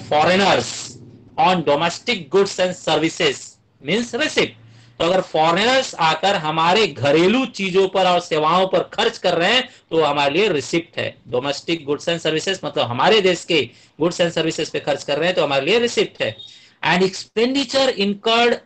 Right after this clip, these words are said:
abroad by residents of foreign goods and services is payment।" तो हमारे देश के जो लोग हैं, हमारे residents मतलब हमारे जो देश के नागरिक हैं,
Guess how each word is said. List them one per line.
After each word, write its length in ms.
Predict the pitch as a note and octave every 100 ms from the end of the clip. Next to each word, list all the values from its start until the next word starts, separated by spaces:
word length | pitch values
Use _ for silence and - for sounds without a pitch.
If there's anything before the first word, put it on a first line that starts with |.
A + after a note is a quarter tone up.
| D#3+ D#3+
abroad 540 | C#3+ G#3 B3 B3+ B3
by 400 | G3 G3 F#3 E3+
residents 640 | E3 G3 A#3 B3 B3 - - F#3
of 120 | F#3+ - -
foreign 460 | D#3+ E3+ G#3+ A#3+ G3
goods 360 | G3+ G3+ -
and 280 | F3+ G#3 B3+ - _ _ - - G3
services 640 | F#3+ G3+ G3 G3+ E3 -
is 240 | A#3 -
payment।" 360 | F#3+ E3+ D3 A#2+ - _ _ -
तो 60 |
हमारे 540 | A#2+ C3 D3 E3 A3 G3+
देश 260 | G3 F#3+
के 180 | - F#3
जो 140 | F3+
लोग 240 | E3+ E3+ E3+
हैं, 160 | E3
हमारे 440 | C3+ C#3+ D#3 F#3 D3
residents 580 | C#3 F#3 F3 F#3 F#3 -
मतलब 260 | E3 E3+ D3
हमारे 380 | C#3 D3+ F#3+
जो 120 | F#3 F3+
देश 220 | E3+ E3
के 140 | E3+
नागरिक 440 | D3+ D3 E3+ F3 E3+
हैं, 260 | D3+ A#2+